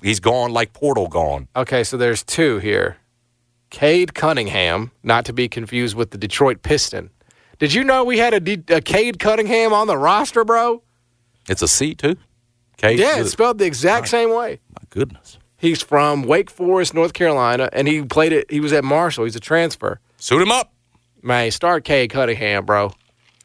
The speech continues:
Speaker 2: You could maybe trick
Speaker 1: No,
Speaker 2: a
Speaker 1: he
Speaker 2: few
Speaker 1: just gonna be ready to go, though. If
Speaker 2: It would
Speaker 1: Iowa State's got, like, seven sacks in the first three possessions
Speaker 2: It
Speaker 1: from
Speaker 2: would
Speaker 1: him.
Speaker 2: get, would get, like, headlines. Cade Cunningham starting for the Tigers football program. You know what I'm saying? That would be fun. But, yeah, uh,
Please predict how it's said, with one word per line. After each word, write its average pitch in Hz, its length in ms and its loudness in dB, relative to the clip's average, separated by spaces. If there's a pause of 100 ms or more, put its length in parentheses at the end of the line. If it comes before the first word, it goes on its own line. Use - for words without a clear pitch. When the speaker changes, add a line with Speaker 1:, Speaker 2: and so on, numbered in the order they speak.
(140)
Speaker 2:
You 156 100 0
could 143 160 0
maybe 143 240 0
trick 156 220 -2
Speaker 1:
No, 117 100 4
Speaker 2:
a 104 60 0
Speaker 1:
he 131 60 -2
Speaker 2:
few 143 80 -2
Speaker 1:
just 165 100 2
gonna 127 100 -2
be 117 80 0
ready 104 260 0
to 87 120 -2
go, 104 240 0
though. 69 260 -4
If 78 120 -2
Speaker 2:
It - 40 4
would 95 100 4
Speaker 1:
Iowa 95 200 -2
State's 98 260 -2
got, 87 220 0
like, 85 160 -2
seven 92 400 0
sacks - 500 0
in 82 80 -4
the 82 80 -4
first 87 320 0
three 95 220 -2
possessions 80 580 -2
Speaker 2:
It - 40 -12
Speaker 1:
from 135 100 -2
Speaker 2:
would 135 100 -4
Speaker 1:
him. - 40 -4
Speaker 2:
get, 147 100 0
would 139 140 2
get, 151 120 2
like, 123 180 2
headlines. 120 460 0
Cade 175 280 0
Cunningham 143 440 -2
starting 175 480 0
for 139 140 -6
the 135 80 -4
Tigers 156 420 0
football 127 540 0
program. 117 600 -2
You 120 80 -8
know 120 100 -6
what 123 40 -2
I'm 123 80 -6
saying? 139 380 0
That 131 140 2
would 151 120 0
be 127 140 -2
fun. 127 380 0
But, 113 260 -2
yeah, 117 220 2
uh, 110 500 0